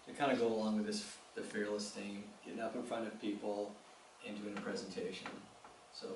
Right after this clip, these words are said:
maybe, it's a great, maybe that will be the next showcase. Who knows? So we're gonna have, uh, we're having students, we're gonna have start, students start doing that.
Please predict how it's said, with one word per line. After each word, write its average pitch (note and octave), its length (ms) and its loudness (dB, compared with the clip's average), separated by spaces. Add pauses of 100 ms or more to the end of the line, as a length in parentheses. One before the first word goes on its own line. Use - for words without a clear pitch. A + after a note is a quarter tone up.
maybe, D3+ 600 6 (180)
it's - 80 -12
a A2+ 80 -2
great, A2 340 2
maybe A2+ 240 -2
that B2 100 4
will G#2+ 100 -2
be A2 100 -2
the G#2+ 100 -2
next G#2+ 220 -4
showcase. - 560 -12 (500)
Who D#3+ 160 -2
knows? - 80 -2 (520)
So - 220 0
we're A2+ 220 6
gonna A#3+ 160 6
have, A2 380 6
uh, G#2 160 4 (180)
we're A2+ 80 0
having G#2+ 180 2
students, G#2+ 360 0
we're A#2 80 -2
gonna A2+ 80 0
have - 80 -2
start, A2 280 0
students A#2+ 280 0
start G#2+ 200 2
doing G#2+ 160 4
that. G#2+ 200 6